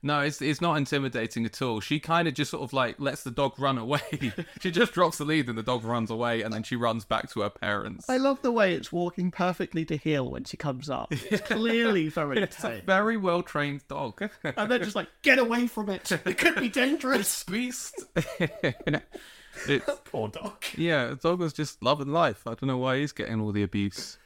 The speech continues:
Speaker 1: Um,
Speaker 2: But, yeah, then she goes on and she says she went through this door.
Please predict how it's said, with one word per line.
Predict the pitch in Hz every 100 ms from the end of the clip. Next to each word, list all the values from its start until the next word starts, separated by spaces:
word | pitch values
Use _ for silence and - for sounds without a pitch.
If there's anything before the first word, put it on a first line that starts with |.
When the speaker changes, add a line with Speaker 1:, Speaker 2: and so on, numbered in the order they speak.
| -
Speaker 1:
Um, | 113 110 107 104 98 _ _ -
Speaker 2:
But, | - - - _
yeah, | 269 208 151 - _
then | 220 202
she | 190 185
goes | 175 151
on | 139 139
and | 135 135
she | 139
says | - 131 127 -
she | - 135
went | 135 131
through | - 123
this | 117 131 -
door. | 117 90 104